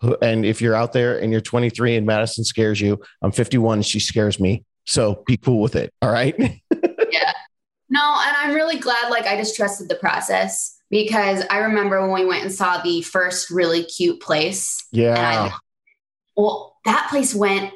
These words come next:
Speaker 2: it was listed at, like, five hundred and it went for, like, five hundred and ninety.
Speaker 1: Yeah.
Speaker 2: And I would have, I would have been stressed out of my mind, and it wasn't the right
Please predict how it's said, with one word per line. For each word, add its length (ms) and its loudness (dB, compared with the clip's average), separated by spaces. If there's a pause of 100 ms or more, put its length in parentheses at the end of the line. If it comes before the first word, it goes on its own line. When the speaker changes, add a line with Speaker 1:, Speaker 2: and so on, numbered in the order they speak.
(100)
Speaker 2:
it 140 0
was 120 0
listed 280 0
at, 80 0
like, 120 -2
five 220 -2
hundred 480 -2 (240)
and 240 0
it 140 0
went 320 -2
for, 260 0
like, 420 -2 (280)
five 220 0
hundred 360 0
and 140 2
ninety. 640 0 (420)
Speaker 1:
Yeah. 260 2
Speaker 2:
And 140 -2 (500)
I 160 2
would 220 2
have, 180 -4 (320)
I 300 0
would 80 2
have 160 -2
been 420 0
stressed 540 -2
out 140 0
of 40 -2
my 120 -2
mind, 260 2
and 100 0
it 60 -6
wasn't 280 -2
the 60 -12
right 200 -2